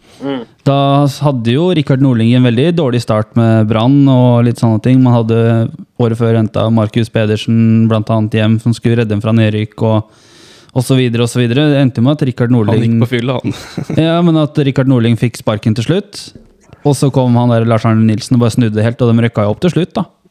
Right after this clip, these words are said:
Speaker 2: Men da
Speaker 1: Ja,
Speaker 2: hadde,
Speaker 1: Brann
Speaker 2: da, da
Speaker 1: var,
Speaker 2: hang de med
Speaker 1: Brann var
Speaker 2: etterpå.
Speaker 1: helt grusomme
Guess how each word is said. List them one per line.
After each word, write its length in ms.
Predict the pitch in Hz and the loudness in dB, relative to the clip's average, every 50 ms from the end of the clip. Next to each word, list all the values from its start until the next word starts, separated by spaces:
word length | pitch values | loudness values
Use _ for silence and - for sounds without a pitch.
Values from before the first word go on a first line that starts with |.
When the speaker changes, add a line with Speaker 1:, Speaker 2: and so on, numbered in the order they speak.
| _ _ _ _ _ _ _ _ - | _ _ _ _ _ _ _ _ -4
Speaker 2:
Men 140 | - 143 156 | -2 0 0
da 60 | 156 | 0
Speaker 1:
Ja, 60 | 196 208 | 0 -2
Speaker 2:
hadde, 100 | 160 156 151 | -2 -2 -2
Speaker 1:
Brann 160 | 160 165 156 143 | 0 -2 -2 -2
Speaker 2:
da, 80 | 165 | -2
da 100 | 165 180 185 | -2 -2 0
Speaker 1:
var, 60 | 180 190 | 0 0
Speaker 2:
hang 140 | 180 160 139 | 0 2 2
de 80 | 135 131 | 2 2
med 80 | 135 | 2
Speaker 1:
Brann 140 | 127 127 - 120 | 0 0 -2 -2
var 140 | 113 117 117 | 0 0 -2
Speaker 2:
etterpå. 140 | 113 - - | -2 -4 -8
Speaker 1:
helt 140 | - 151 156 | -14 -10 -8
grusomme 720 | 202 208 196 165 131 113 - - - - 127 117 143 196 | -6 -6 -6 -6 -10 -12 -14 -12 -8 -8 -8 -8 -8 -12